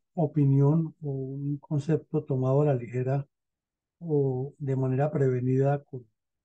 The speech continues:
el desgobierno del señor Petro, que realmente es aterrador,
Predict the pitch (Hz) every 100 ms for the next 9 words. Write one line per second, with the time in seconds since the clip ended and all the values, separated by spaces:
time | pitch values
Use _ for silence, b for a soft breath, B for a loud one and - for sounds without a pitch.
0 | _ _ _ _ 147 131 135 127 131 127
1 | 135 160 151 123 127 127 147 139 147 139
2 | 127 117 120 123 143 - 139 139 135 120
3 | 123 139